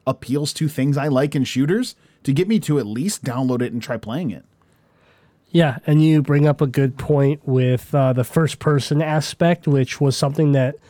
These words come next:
Speaker 2: I really gravitated towards in, uh, Call of Duty. The, for Blackout is, unless you were riding a vehicle, you were in that first-person view, which is,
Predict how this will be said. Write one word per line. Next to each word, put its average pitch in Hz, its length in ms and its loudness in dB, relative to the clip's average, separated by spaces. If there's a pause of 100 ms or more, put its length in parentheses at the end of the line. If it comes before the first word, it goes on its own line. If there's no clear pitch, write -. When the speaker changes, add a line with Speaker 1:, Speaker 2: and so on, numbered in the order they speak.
(300)
Speaker 2:
I 143 80 4
really 139 280 4
gravitated 139 600 2
towards 131 340 0
in, 131 680 2
uh, 123 240 0
Call 131 240 -2
of 120 40 -4
Duty. 127 320 2 (360)
The, 123 200 2
for 127 240 0
Blackout 131 560 0 (220)
is, 123 580 -2 (460)
unless 139 280 2
you 147 60 2
were 131 80 4
riding 127 300 0
a - 20 2
vehicle, 190 400 4
you 175 160 4
were 156 180 2
in 147 200 2
that 131 180 0
first-person 139 760 0
view, 151 320 4
which 135 280 0
is, 123 280 -4